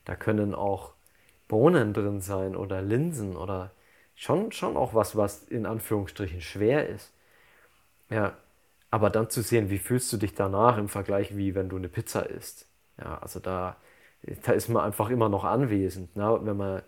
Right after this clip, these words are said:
wenn man eine Pizza isst, dann ist man danach erstmal tatsächlich, ähm, K O. Also ich hab das schon öfters gehabt, auch früher, dass ich,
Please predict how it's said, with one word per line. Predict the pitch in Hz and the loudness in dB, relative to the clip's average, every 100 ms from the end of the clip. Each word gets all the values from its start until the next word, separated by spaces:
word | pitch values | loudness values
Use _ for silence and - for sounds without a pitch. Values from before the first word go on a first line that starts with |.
| _ - - _ - | _ -20 -20 _ -4
wenn | 101 | 0
man | 98 | 0
eine | 95 | 0
Pizza | 127 - 127 | -2 2 2
isst, | 98 - | 2 0
dann | 117 104 | 0 0
ist | 110 | 0
man | 113 | 2
danach | 104 101 113 120 | 2 4 4 2
erstmal | 101 107 - 104 92 | 0 -2 -2 -2 -2
tatsächlich, | 98 - 107 104 123 117 110 - | -4 0 -2 2 4 2 2 -8
ähm, | 104 98 95 92 _ _ _ _ _ _ _ _ _ | -8 -6 -8 -12 _ _ _ _ _ _ _ _ _
K | - 107 98 | 6 10 10
O. | 120 175 127 82 80 - - - - - | 12 12 12 6 -10 -14 -14 -12 -16 -14
Also | - 110 101 98 - - - | -6 -2 0 -2 -6 -18 -20
ich | - | -4
hab | 107 - | -4 -2
das | 104 - | -6 -2
schon | 110 | 0
öfters | 98 - 127 - | 0 6 4 6
gehabt, | 107 120 - | 2 2 2
auch | 98 98 | 0 0
früher, | - 110 117 113 113 - - - - - - - | 0 4 6 6 2 -6 -20 -20 -20 -20 -8 0
dass | 101 110 | 2 2
ich, | 104 - | 2 0